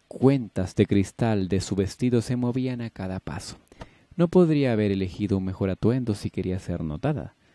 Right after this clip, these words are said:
se burló de ella misma internamente. Ignorante de los pensamientos de Candy, Hayward condujo a la joven a través de los pasillos del teatro.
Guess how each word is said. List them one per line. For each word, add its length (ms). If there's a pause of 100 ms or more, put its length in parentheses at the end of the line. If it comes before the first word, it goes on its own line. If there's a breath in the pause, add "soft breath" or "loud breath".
(180)
se 160
burló 240
de 100
ella 180
misma 340
internamente. 600 (1600 soft breath)
Ignorante 560
de 120
los 200
pensamientos 720
de 80
Candy, 500 (340 soft breath)
Hayward 480 (380 soft breath)
condujo 420
a 40
la 80
joven 260
a 40
través 260
de 80
los 120
pasillos 460
del 160
teatro. 480